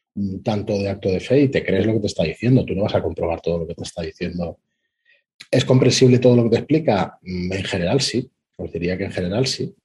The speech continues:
Creo que no se... Tampoco se enreda demasiado, ¿no? Con teoría,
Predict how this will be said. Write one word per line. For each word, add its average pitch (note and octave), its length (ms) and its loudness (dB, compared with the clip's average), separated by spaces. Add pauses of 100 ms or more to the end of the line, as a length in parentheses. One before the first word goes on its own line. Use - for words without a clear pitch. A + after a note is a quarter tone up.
(180)
Creo E2+ 180 -4
que G#2 100 -2
no B2+ 120 2
se... D#2+ 460 -4 (840)
Tampoco - 260 -6
se A#2 140 2
enreda F2 320 -2
demasiado, G2 480 0
¿no? C#3+ 160 -2
Con A2+ 180 -2
teoría, E2 720 -4